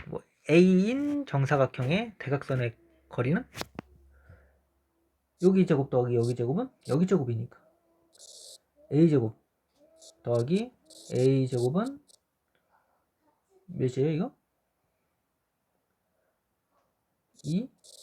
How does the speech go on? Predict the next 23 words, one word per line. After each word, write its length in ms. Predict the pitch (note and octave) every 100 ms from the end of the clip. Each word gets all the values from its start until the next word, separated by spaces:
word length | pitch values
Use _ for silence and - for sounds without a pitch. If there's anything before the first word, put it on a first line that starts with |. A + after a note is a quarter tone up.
| - C3+
에이 320 | B2 G3+ - - - - _ _
제곱이죠. 460 | D3 F#3+ F3+ B2+ - _ _ _ _ _ _
근데 160 | - F#3
여기다가 300 | D3+ D3 B2
어떻게 280 | A#2+ - -
해줘야 200 | A#2 A2+
돼? 100 | A#2
루트 280 | A#2 D#3 -
씌워줘야 460 | F3+ F3+ C3+ A#2+ A2+
되죠. 240 | C3+ - _ _ _ _ _ _ _ _ _ _ -
여기다 180 | D3+ D#3
루트, 300 | A#2 - - _ -
루트 180 | C3+ D#3+
씌워주면은 760 | - F#3+ F3 B2 B2 D3 B2
여기는 260 | B2 D#3+ E3
루트 260 | D3+ - F3+
이죠? 340 | B2 C3 A3+ _ _ _ _ _ _ _ -
A는 500 | C#3 C#3+ D#3+ B3+ D4 _ _ _ _ _ _ _ _ _
제곱이니까 640 | D3 D#3+ D3+ C3+ F3+ C4+ _ _ _ -
앞에 340 | C3+ - D#3
끄집어내주니까 840 | F#3+ G3 F#3+ D3+ A#2+ B2 A#2 A2+ - - -
A 300 | C3+ F#3 G3
루트 480 | A#2+ - - A3+